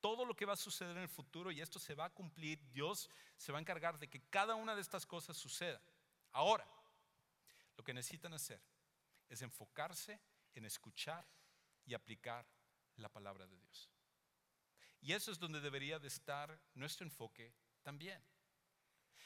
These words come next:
Porque la Biblia no fue escrita simplemente para meter información en nuestra mente. El propósito de la Biblia nunca fue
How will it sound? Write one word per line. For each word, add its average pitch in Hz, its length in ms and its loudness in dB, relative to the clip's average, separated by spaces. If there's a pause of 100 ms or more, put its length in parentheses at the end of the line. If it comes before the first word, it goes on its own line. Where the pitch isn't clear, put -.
(160)
Porque 160 220 2
la 165 140 10
Biblia 233 600 2
no 175 260 0
fue 220 260 -2
escrita 147 720 -4 (960)
simplemente 170 720 -2
para 131 380 -2 (180)
meter 131 280 -4
información 127 760 -6
en 117 100 -8
nuestra 113 320 -10
mente. 107 340 -12 (1040)
El 143 140 0
propósito 202 580 2
de 214 140 2
la 170 100 4
Biblia 185 300 2
nunca 196 420 2
fue 131 460 -2